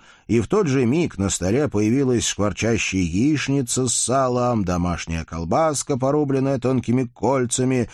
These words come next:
что хоть на солнце сквозь неё смотри, да чёрный хлеб, порубленный ломтями такой толщины,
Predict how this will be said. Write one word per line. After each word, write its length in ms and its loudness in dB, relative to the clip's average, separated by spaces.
что 220 0
хоть 260 0
на 180 2
солнце 680 0
сквозь 400 -2
неё 280 2
смотри, 560 0
да 140 0
чёрный 400 0
хлеб, 440 0
порубленный 540 2
ломтями 500 0
такой 420 -2
толщины, 580 0